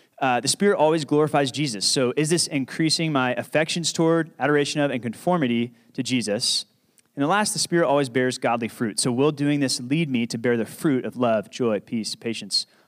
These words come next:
all the fruits of the Spirit? Um, so instead of assuming a spiritual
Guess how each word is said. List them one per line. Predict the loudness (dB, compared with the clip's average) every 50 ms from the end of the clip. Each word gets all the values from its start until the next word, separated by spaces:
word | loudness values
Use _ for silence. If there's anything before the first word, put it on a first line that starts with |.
| _ -2
all | 0 2 2
the | 0 0
fruits | -2 -4 -4 -4
of | -6 -8
the | -8
Spirit? | -10 -10 -10 -14 -14 -14 _ _ _ _ _ _ -20 _ _ _ -6
Um, | -4 -2 -2 -4 -6 -12 _ _ -16 -16 _ _ _ _ _
so | 0 2 2 2 2
instead | 0 0 2 2 4
of | 4
assuming | 4 2 2 2 2 2 2 4 4 2 2 0 -2 -6 -10 -14 _ _ _ -4
a | -2 0 0 2
spiritual | 0 0 0 2 2 0 2 0 0 0 2 2 4 2 2 -2